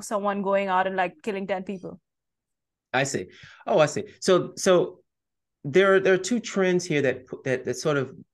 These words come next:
Speaker 2: push back against people seeking mental he-, health, uh,
Speaker 1: Hmm.
Speaker 2: help. Um, maybe even, maybe even three, but okay. So I guess I'll kind of talk through it and see how it <laughs> plays out in my head.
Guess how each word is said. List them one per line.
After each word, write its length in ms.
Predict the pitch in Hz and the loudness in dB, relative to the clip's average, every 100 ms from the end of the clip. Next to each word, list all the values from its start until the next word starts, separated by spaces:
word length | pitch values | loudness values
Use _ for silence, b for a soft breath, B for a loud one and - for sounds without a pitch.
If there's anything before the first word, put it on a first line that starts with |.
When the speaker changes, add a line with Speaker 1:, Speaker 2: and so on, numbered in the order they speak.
| _ _ _ _ _ _ - | _ _ _ _ _ _ -2
Speaker 2:
push 220 | 190 190 | 0 0
back 400 | - 135 135 135 - | 0 2 2 0 -6
against 520 | 127 110 117 - - | -6 -4 -4 -4 -8
people 300 | 143 131 123 | -8 -4 -4
seeking 560 | - - 151 175 165 151 | -4 -6 -4 -4 -4 -2
mental 360 | 147 147 147 | -4 -6 -8
he-, 60 | 147 - | -10 -14
health, 360 | - 127 160 - _ _ | -8 -6 -6 -12 _ _
uh, 360 | 131 117 120 123 - - | -4 -2 -2 -6 -10 -12
Speaker 1:
Hmm. 60 | 127 | -2
Speaker 2:
help. 340 | 147 - - b b b b b b _ - | -2 -2 -8 b b b b b b _ -4
Um, 600 | 143 139 135 135 135 - _ _ _ _ - | 2 2 2 0 -2 -6 _ _ _ _ -12
maybe 240 | 135 202 | -8 -6
even, 320 | 226 190 170 - _ _ _ - | -6 -6 -8 -12 _ _ _ -16
maybe 180 | 160 175 | -12 -10
even 160 | 156 - - | -10 -14 -12
three, 400 | 143 117 104 107 | -6 -6 -6 -8
but 240 | 120 - | -8 -6
okay. 260 | 143 113 - | -6 -6 -4
So 440 | 165 151 - - 175 | 0 0 -2 -8 -4
I 100 | 107 | -2
guess 160 | 117 117 | -2 -4
I'll 60 | 110 | -6
kind 200 | 107 104 | -8 -10
of 80 | |
talk 300 | - - - | -8 -10 -10
through 120 | - 92 92 | -14 -14 -14
it 80 | |
and 80 | - | -12
see 120 | - | -10
how 160 | 113 110 | -8 -8
it 120 | - | -10
<laughs> 80 | - | -4
plays 240 | 139 110 - | -2 0 -2
out 160 | 101 | -2
in 60 | 110 | -2
my 120 | 104 | -4
head. 260 | 113 110 | -2 -4